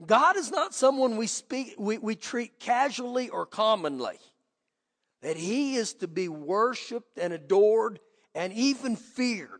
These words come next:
A godly fear. Isaiah thirty-three. Now we're gonna re-, hit this pretty quick here to lay a foundation. Verse five.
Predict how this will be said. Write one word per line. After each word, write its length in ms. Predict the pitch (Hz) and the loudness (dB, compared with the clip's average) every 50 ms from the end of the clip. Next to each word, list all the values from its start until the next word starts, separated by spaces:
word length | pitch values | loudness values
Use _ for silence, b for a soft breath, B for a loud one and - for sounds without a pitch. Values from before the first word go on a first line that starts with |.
| _ _ - - _ _ _ _ _ _ _ _ _ _ _ _ - | _ _ -20 -20 _ _ _ _ _ _ _ _ _ _ _ _ -8
A 80 | 160 | -8
godly 640 | 170 165 160 202 208 240 262 254 202 220 214 208 196 | -4 0 2 4 6 6 6 4 4 2 0 0 0
fear. 580 | - - - - 220 202 175 131 107 87 - - _ _ _ _ _ _ _ _ _ _ _ _ _ _ _ _ _ - - | -2 -6 -6 -4 -2 -2 -2 -4 -8 -12 -14 -20 _ _ _ _ _ _ _ _ _ _ _ _ _ _ _ _ _ -8 -4
Isaiah 400 | 160 190 196 160 214 233 247 240 | -2 -2 2 6 8 8 8 8
thirty-three. 680 | - - 240 262 262 254 208 - 254 247 254 240 190 | 8 8 8 8 8 6 0 -2 -2 0 2 2 2
Now 140 | 180 175 175 | 2 0 0
we're 120 | 185 196 | 0 0
gonna 260 | 202 226 220 214 202 208 | 2 2 2 2 2 2
re-, 160 | 202 220 202 | 2 2 2
hit 200 | 196 247 240 - | 2 0 -2 -4
this 180 | 240 220 - | -6 -8 -8
pretty 240 | - - 247 233 226 | -8 -8 -6 -6 -6
quick 340 | - - - 240 226 220 - | -6 -4 -2 -2 -2 -2 0
here 120 | 214 196 | 0 2
to 80 | 180 180 | 2 2
lay 160 | 175 185 196 | 4 2 2
a 40 | 185 | 2
foundation. 680 | - - 220 196 202 196 185 185 175 170 - - - 160 | 0 0 0 0 2 2 2 2 2 0 0 -4 -8 -4
Verse 260 | 151 185 190 185 - | 0 0 0 0 0
five. 580 | - - 202 190 175 143 117 98 92 90 - | 0 2 4 4 4 4 2 -2 -4 -8 -12